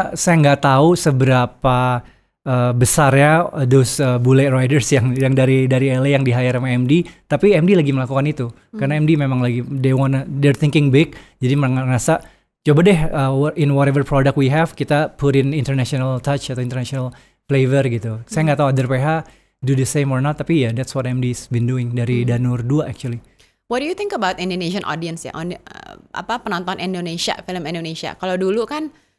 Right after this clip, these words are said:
Speaker 2: nih aku ngomong awal tahun dua ribuan lah ya, film Indonesia kan masih jarang.
Speaker 1: Hmm.
Speaker 2: Eh, mungkin juga sekarang kita bisa lihat banyak mayoritas penonton, kalau ada pilihan nonton film Indonesia, film bule, kadang-kadang yang dipilih dulu film, film
Speaker 1: Right.
Speaker 2: Hollywood
Speaker 1: Iya,
Speaker 2: gitu
Speaker 1: iya,
Speaker 2: kan.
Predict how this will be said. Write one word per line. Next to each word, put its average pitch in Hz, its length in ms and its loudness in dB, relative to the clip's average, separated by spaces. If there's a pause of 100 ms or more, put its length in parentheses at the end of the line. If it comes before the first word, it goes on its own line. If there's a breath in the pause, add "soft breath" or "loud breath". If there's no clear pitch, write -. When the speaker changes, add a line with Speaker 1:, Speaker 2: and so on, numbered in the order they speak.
(160)
Speaker 2:
nih 240 160 -6
aku 220 180 -6
ngomong 190 360 -2 (360)
awal 165 300 -6
tahun 170 160 -4
dua 160 60 -4
ribuan 170 260 -4
lah 143 80 -6
ya, 156 80 -8
film 170 160 -8
Indonesia 165 320 -8
kan 220 80 -6
masih 180 160 -8
jarang. 143 320 -6
Speaker 1:
Hmm. 123 400 0 (320)
Speaker 2:
Eh, 160 320 -12
mungkin 233 240 -4
juga 247 180 -2
sekarang 208 380 -6
kita 311 240 -6
bisa 220 240 -4
lihat 196 320 -4
banyak 175 260 -6
mayoritas 175 840 -8
penonton, 220 640 -4 (500)
kalau 208 220 -4
ada 208 160 0
pilihan 220 400 -2
nonton 202 720 -2
film 202 160 -6
Indonesia, 202 480 0
film 208 300 -2 (320)
bule, 196 260 -2
kadang-kadang 262 480 -4
yang 233 80 -2
dipilih 240 320 -4
dulu 311 160 -2
film, 247 220 -4 (180)
film 196 240 -10
Speaker 1:
Right. 202 160 -8
Speaker 2:
Hollywood 139 340 0
Speaker 1:
Iya, 139 140 -6
Speaker 2:
gitu 139 140 -2
Speaker 1:
iya, 143 100 -2
Speaker 2:
kan. 143 100 -2